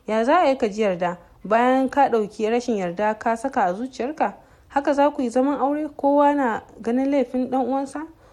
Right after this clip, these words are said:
kowa yana ji da kansa, musamman ma kai. Ƙara ma Laila ita mace ce, kuma kana sakowa nan take za ta sako." Talba ya ɗaga jikin motar yana kallon Ali. "Ba ka tunanin ganin laifin Laila ba? Ali, you are always on her side."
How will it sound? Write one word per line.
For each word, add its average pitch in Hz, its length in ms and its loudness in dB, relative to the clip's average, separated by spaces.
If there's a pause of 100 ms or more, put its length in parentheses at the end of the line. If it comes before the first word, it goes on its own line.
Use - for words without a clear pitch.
(180)
kowa 294 260 4
yana 302 260 2
ji 262 160 -2
da 226 80 -2
kansa, 262 440 -4 (240)
musamman 320 400 0
ma 202 160 2
kai. 196 340 -6 (180)
Ƙara 285 240 4
ma 320 200 2
Laila 320 220 0
ita 233 220 -2
mace 196 300 -4
ce, - 240 -12 (320)
kuma 254 180 0
kana 285 200 0
sakowa 247 580 0
nan 247 180 0 (200)
take 202 260 -2
za 277 160 2
ta 277 100 -6
sako." - 440 -10 (440)
Talba 349 300 0
ya 262 140 0
ɗaga 254 580 2
jikin 196 220 -6
motar 240 420 -2 (240)
yana 220 260 -4
kallon 190 380 -4
Ali. 160 260 -10 (680)
"Ba 240 180 4
ka 226 140 0
tunanin 190 420 -4
ganin 220 240 0
laifin 214 400 -2
Laila 196 220 -2
ba? 165 240 -6 (360)
Ali, 226 220 -2
you 247 200 2
are 202 120 2
always 269 320 0
on 190 140 -4
her 180 160 -8
side." 185 340 -10